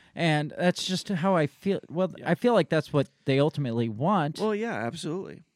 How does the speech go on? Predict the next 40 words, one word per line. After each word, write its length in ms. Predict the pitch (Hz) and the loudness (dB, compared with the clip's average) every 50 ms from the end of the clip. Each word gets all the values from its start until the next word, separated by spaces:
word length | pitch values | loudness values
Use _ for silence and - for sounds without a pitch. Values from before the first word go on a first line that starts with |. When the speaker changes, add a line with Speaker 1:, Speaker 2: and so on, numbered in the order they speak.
| _ - | _ 6
Speaker 1:
Let, 260 | 160 175 190 170 156 | 8 8 8 8 6
let, 240 | 196 202 196 143 - | 4 4 4 2 0
let's 240 | 175 208 208 - | 0 0 0 0
just 280 | - 208 190 - - - _ _ _ - | 0 -2 -2 -2 -4 -12 _ _ _ 2
put 160 | 202 208 - | 2 2 2
the 80 | 180 | 4
government 420 | 165 190 190 190 185 190 180 135 170 | 4 4 4 4 4 2 0 0 0
in 60 | 143 | 0
control 360 | - 165 - - 196 190 175 160 | -2 -2 0 2 2 2 2 2
of 100 | 139 160 | 4 4
all 200 | 180 233 220 151 | 4 4 4 4
of 100 | 107 87 | 4 4
it 40 | 117 113 | 2 2
Speaker 2:
Right. 80 | 113 110 | 2 0
Speaker 1:
because 360 | - 160 147 160 147 123 - - | 0 2 4 4 4 4 4 2
they 180 | 135 131 156 160 | 2 2 4 4
are 180 | 123 113 110 | 4 4 4
just 260 | 101 - 123 117 - | 2 0 -4 -4 -2
efficient, 680 | 131 113 - - - 202 190 - 151 131 120 117 - - - | -2 -4 -2 2 4 4 4 4 4 0 0 0 -4 -4 0
the 60 | 143 | 2
most 220 | 135 160 214 220 | 4 6 6 6
Speaker 2:
Right. 80 | - - | 6 4
Speaker 1:
efficient 580 | 156 - - 202 220 185 - 165 147 139 107 - | 2 4 6 6 6 6 6 4 2 2 0 -2
at, 380 | - 147 139 127 127 - - - - - - | 0 4 4 4 4 2 0 -10 -16 -12 -8
Speaker 2:
Absolutely. 720 | 131 127 110 - - 165 156 143 135 127 127 123 143 151 113 110 135 - - | -8 -8 -6 0 4 6 8 8 8 6 4 2 0 -2 -2 -2 -2 -4 -4
Speaker 1:
um, 120 | 151 151 | -4 -2
<laughs> 0 | |
at 180 | 160 160 151 139 | 2 2 2 4
supply 560 | 123 156 - - 180 185 190 180 165 165 156 | 2 -2 -2 2 4 4 6 6 6 6 6
and, 260 | 156 151 139 135 131 - - _ _ _ - _ - | 4 4 4 2 0 -4 -10 _ _ _ -20 _ -2
uh, 200 | - 151 139 135 | 2 2 4 4
production 640 | - - 147 135 160 185 190 - - 160 143 123 127 135 | 2 2 2 4 4 4 4 2 0 0 2 2 2 2
and 120 | 135 117 | 0 0
stuff 240 | - - 143 135 - | 0 0 0 2 2
like 140 | 151 - - | 0 0 0
that. 260 | 180 175 151 110 139 | 0 0 0 2 2
No, 260 | 196 226 175 117 113 | 0 0 2 0 0
that's, 340 | 110 156 180 - - - - _ | 2 0 0 -2 -4 -18 -10 _
that's 300 | - 175 180 - - - _ _ _ _ - | -2 -2 -2 -2 -6 -20 _ _ _ _ -4
why 440 | 151 160 160 160 156 147 139 - | -2 0 2 2 2 2 0 -2